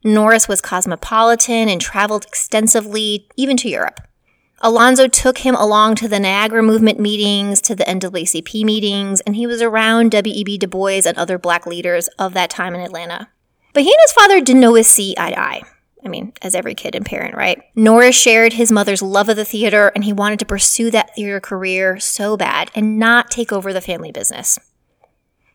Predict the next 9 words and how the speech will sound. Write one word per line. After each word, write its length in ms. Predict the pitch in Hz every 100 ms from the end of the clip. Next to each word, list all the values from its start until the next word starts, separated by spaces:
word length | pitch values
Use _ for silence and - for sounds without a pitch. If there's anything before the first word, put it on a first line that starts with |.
| -
After 200 | 220 233
graduating 520 | 226 240 254 247 247
from 160 | 247 240
Atlanta 240 | 226 220
University, 640 | 220 220 202 202 208 208 240 -
just 240 | - 208
like 140 | 220
his 100 | 302
mom, 380 | 262 220 247 294